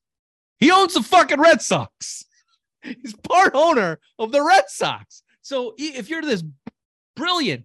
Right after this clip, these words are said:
billionaire businessman, you've changed the modern athlete. W-, you can't think ahead two steps, you dumb cunt, and not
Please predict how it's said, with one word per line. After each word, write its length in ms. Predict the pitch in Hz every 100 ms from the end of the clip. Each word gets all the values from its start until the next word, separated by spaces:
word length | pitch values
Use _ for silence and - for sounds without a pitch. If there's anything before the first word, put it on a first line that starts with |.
| _
billionaire 560 | 262 311 294 262 254 247
businessman, 680 | 135 254 196 185 185 147 139
you've 180 | 123
changed 460 | - - 254 269 214
the 40 | 175
modern 460 | 160 214 226 233
athlete. 640 | 214 214 - 185 135 123 _ _ _ _ 127
W-, 160 | 139
you 200 | 175 165
can't 360 | 139 - 240 262
think 280 | _ 233 247
ahead 320 | 202 208 143
two 220 | - 247 262
steps, 580 | - - 196 - -
you 120 | 180 139
dumb 340 | 143 202 208 -
cunt, 300 | 214 247 - _ _
and 180 | 208 165
not 220 | 175 233